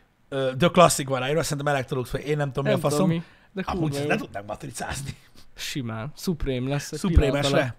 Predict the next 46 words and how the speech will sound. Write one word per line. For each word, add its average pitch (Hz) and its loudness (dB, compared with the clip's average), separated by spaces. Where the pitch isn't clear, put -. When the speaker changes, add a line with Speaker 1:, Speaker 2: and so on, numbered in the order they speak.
Speaker 1:
Aztán 135 -2
már 139 -4
egyből 131 -6
pereg 120 -4
is. - -12
Speaker 2:
Hát, - -4
ho-, - -6
sőt, 190 4
erre 180 2
sok - 2
kis 196 0
Supreme 127 -12
matrica 147 -16
kéne. 127 -16
Az 160 0
Speaker 1:
Nyomatom 147 4
Speaker 2:
lenne - -
Speaker 1:
fel 143 2
Speaker 2:
jó. 127 -2
Speaker 1:
StockX-re, 127 -4
hogy 127 -4
ez 147 -2
az 151 4
a 139 0
hűtő, 156 -4
csak - -4
az 156 -6
a - -12
fifty 165 -6
Limitedből 131 -4
az 123 -2
egyik. 190 4
Speaker 2:
Pontosan. 151 0
Po-, - -6
nem, 214 4
Speaker 1:
Érted? 196 8
Speaker 2:
ebből 196 8
öt 233 12
darab 156 4
Speaker 1:
És 165 -6
Speaker 2:
készül. 151 0
Speaker 1:
ráírom 160 2
fehér 139 -2
filc, 143 -6
hogy 135 -6
egy. 113 -12